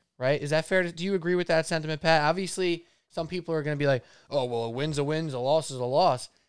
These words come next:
But it's all about the process. When you're sitting here and you're trying to bet for seventeen more weeks, you can't kill yourself over one loss. You can't praise yourself as king with one nice win. You have to trust what you're doing.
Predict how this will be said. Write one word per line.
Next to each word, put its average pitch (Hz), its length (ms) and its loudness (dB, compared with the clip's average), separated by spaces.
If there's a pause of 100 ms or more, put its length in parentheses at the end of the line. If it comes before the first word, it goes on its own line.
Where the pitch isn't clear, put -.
(160)
But 165 140 2
it's 151 140 -2
all 185 120 4
about 190 220 2
the 170 80 -12
process. 143 480 0
When 131 160 -6
you're 190 160 -2
sitting 185 300 -4
here 170 400 -4 (200)
and 135 120 -10
you're 165 100 -4
trying 175 240 -2
to 170 60 0
bet 151 420 0 (300)
for 127 160 -8
seventeen 165 680 -2
more 165 240 0
weeks, 156 480 -6 (300)
you 143 160 -8
can't 165 420 -2 (180)
kill 185 240 -4
yourself 139 480 -2
over 131 240 -6
one 131 280 -4
loss. 123 320 -4
You 151 80 -10
can't 175 360 -6 (280)
praise 170 340 -6
yourself 170 420 -2
as 151 140 -4
king 147 480 -4 (220)
with 139 200 -6
one 156 300 0
nice 143 300 -4
win. 135 280 -2 (340)
You 123 120 -10
have 147 240 -2
to 165 100 -12
trust 156 320 -2
what 170 140 -6
you're 160 120 -4
doing. 143 380 -2